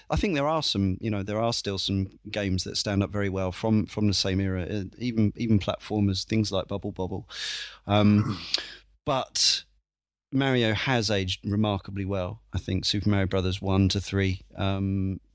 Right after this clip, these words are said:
two I'm less fond of, and three I'm not of, personally as fond of as World, but as I say, I think that's simply because I came to it after, but, um,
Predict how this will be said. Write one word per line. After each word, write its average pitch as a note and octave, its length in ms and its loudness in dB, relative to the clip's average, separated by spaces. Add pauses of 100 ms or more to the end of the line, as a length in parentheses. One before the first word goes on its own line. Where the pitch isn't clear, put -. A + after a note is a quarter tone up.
two E3+ 280 0
I'm C3+ 140 2
less C3+ 200 0
fond C3 280 0
of, C3+ 420 -4
and A#2+ 160 2
three D3+ 260 2
I'm B2+ 160 4
not B2+ 120 2
of, G2+ 300 -4 (220)
personally B2+ 500 2
as A#2 140 0
fond A#2+ 260 2
of A2 100 -2
as A2 140 -4
World, A2+ 400 2
but F#2 120 -6
as G#2 140 -2
I G#2+ 60 -2
say, G#2+ 260 0
I G#2 60 -2
think G#2 200 -2
that's - 180 -4
simply G#2+ 340 -4
because G2+ 480 -6 (440)
I G#2+ 80 -6
came A2 220 2
to - 140 -2
it - 80 -2
after, G2+ 340 -2
but, G2+ 300 -2 (720)
um, G2+ 400 2